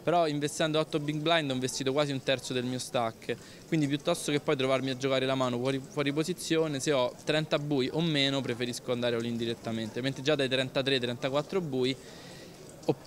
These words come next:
per, opterò più spesso per un re-raise. Le,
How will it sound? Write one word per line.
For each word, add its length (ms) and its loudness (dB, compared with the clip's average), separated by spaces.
per, 220 2
opterò 460 2
più 160 -2
spesso 680 0
per 140 0
un 460 0
re-raise. 720 -4
Le, 300 2